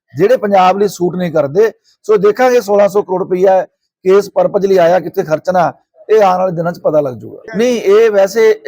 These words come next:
ਮੋਟੀਆਂ-ਮੋਟੀਆਂ ਤੇ ਕਰ ਲਈਆਂ ਗਈਆਂ ਨੇ ਇੱਕ ਵਾਰ, ਪਰ ਦੁਬਾਰਾ ਅੱਜ ਇਹਨਾਂ ਨੂੰ, ਅਹ, ਸਭ ਨੂੰ ਆਦੇਸ਼ ਕੀਤਾ ਕਰਮਚਾਰੀਆਂ ਨੂੰ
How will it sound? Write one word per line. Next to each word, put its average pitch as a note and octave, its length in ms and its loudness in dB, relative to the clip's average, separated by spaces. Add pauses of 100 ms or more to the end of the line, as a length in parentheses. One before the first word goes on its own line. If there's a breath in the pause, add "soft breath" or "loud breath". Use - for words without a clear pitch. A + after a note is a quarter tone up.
(100)
ਮੋਟੀਆਂ-ਮੋਟੀਆਂ G#3 840 -2
ਤੇ G#3 120 -2
ਕਰ E3+ 200 -4
ਲਈਆਂ F#3 220 -4
ਗਈਆਂ E3+ 240 -2
ਨੇ E3+ 80 -2
ਇੱਕ E3 140 -8
ਵਾਰ, D3+ 380 0 (340)
ਪਰ F#3+ 120 0
ਦੁਬਾਰਾ F3+ 460 2
ਅੱਜ F#3+ 120 -2
ਇਹਨਾਂ G3+ 180 -2
ਨੂੰ, F3+ 280 0
ਅਹ, E3 40 -2
ਸਭ E3+ 280 -2
ਨੂੰ G3+ 100 -2
ਆਦੇਸ਼ E3 280 -4
ਕੀਤਾ F3 240 -2
ਕਰਮਚਾਰੀਆਂ D#3 640 -2
ਨੂੰ A3+ 180 -14